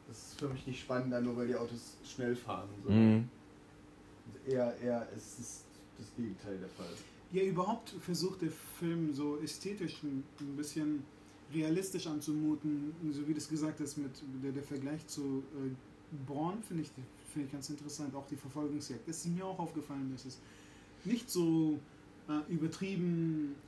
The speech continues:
Speaker 3: ähm, ja, dass die Action nicht so übertrieben war, dass die Autos sich nicht überschlagen haben,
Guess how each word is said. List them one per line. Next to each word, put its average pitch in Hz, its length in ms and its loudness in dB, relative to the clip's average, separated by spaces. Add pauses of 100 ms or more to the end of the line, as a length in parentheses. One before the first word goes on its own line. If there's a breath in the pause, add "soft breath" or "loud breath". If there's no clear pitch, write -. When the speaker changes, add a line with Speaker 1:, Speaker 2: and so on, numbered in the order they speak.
Speaker 3:
ähm, 135 440 -2 (460)
ja, 151 100 4 (160)
dass 143 200 -2
die 151 140 4
Action 156 260 -2
nicht 147 140 0
so - 80 -2
übertrieben 135 640 2
war, 101 240 -8
dass 113 160 -10
die 127 100 -6
Autos 139 300 -4
sich 131 140 -8
nicht 151 120 -2
überschlagen 139 580 -2
haben, 143 420 -4